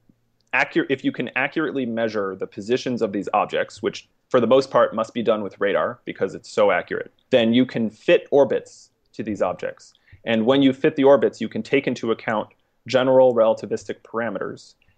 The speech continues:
and see how you can tweak those parameters to make the orbits that you fit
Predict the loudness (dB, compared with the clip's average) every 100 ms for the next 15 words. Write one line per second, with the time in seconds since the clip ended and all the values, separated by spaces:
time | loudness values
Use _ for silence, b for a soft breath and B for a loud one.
0 | _ -6 -4 -2 -6 -8 -12 -6 0 4
1 | 4 2 -2 _ _ 0 2 2 0 -2
2 | -8 -6 -6 -2 -2 -2 -4 -4 -2 -2
3 | -4 -6 -16 -8 -4 -2 -2 -4 -6 2
4 | 4 2 0 -2 2 2 2 -4 -6 -10
5 | -4 -4 -4 -4 2 2 0 -12